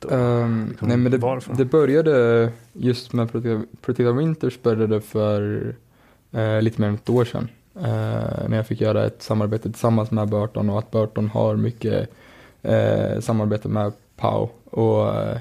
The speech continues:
Speaker 2: vi gjorde en grej uppe när det inte var några festivaler under Water Session, så var tillsammans med Fricky. Eh, och gjorde den, eh, och på den vägen så, så blev det att man fick vara mer involverad och lära sig mer om vad själva Pau innebar.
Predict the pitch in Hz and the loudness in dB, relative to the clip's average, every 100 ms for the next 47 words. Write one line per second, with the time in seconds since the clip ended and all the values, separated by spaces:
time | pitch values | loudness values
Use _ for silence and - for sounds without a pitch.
0 | - - 110 110 110 110 107 107 107 107 | -10 -4 0 2 2 0 2 2 2 0
1 | - 107 104 104 107 107 104 - 107 104 | -2 -2 -2 0 0 0 0 -2 -2 0
2 | 107 104 107 104 110 117 113 107 104 104 | 0 0 0 -2 -4 -6 0 0 2 0
3 | 107 104 110 - 117 - 98 117 - 107 | 0 0 -2 -4 -4 -4 -6 -6 -4 -2
4 | 101 107 104 107 104 - 107 120 120 107 | 0 -2 -2 -4 -4 -4 -2 -2 -2 -6
5 | - - - - - _ - 113 110 107 | -6 -18 -20 -20 -20 _ -4 -2 0 0
6 | 110 113 113 110 113 113 110 110 - _ | 0 0 0 2 0 2 0 -4 -10 _
7 | 117 110 110 104 107 117 117 110 110 110 | -4 -2 -2 -4 -4 -2 0 0 0 0
8 | 104 104 113 107 104 104 _ _ _ _ | -2 -4 -4 -2 -2 -6 _ _ _ _
9 | _ - 120 113 110 113 117 117 117 110 | _ -2 2 2 0 -2 -2 0 0 2
10 | 113 113 113 110 107 113 110 110 107 107 | 0 2 2 0 0 0 2 0 -2 -2
11 | 110 110 107 107 107 113 117 113 113 113 | -4 -2 -2 -4 -2 0 2 0 -2 -2
12 | 110 107 107 104 104 101 101 _ _ _ | 0 0 0 -2 -2 -4 -8 _ _ _
13 | - - 107 104 104 104 110 _ _ _ | -8 -4 -2 0 -2 -4 -8 _ _ _
14 | - 120 113 113 113 110 110 117 120 | -4 0 2 2 0 0 0 0 -2